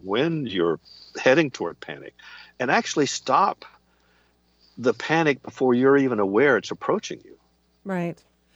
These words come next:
Speaker 2: Do you think, um, I mean, from your experience working with people on this, is this something we need to keep practicing, or once we've kind of mastered it, does it stick with us?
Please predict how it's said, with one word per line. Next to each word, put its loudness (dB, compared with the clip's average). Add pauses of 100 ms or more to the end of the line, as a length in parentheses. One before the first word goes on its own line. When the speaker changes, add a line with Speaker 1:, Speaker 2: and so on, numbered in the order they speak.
(340)
Speaker 2:
Do -2
you 2
think, -2
um, 2
I -4
mean, 0
from 0
your 4
experience -2
working 0
with -2
people -6
on -4
this, -6
is -2
this 0
something 0
we 0
need 0
to -4
keep -6 (140)
practicing, -2
or 0
once -2
we've -2
kind -4
of -8 (200)
mastered -2
it, 0 (220)
does 0
it -4
stick -6
with -4
us? -12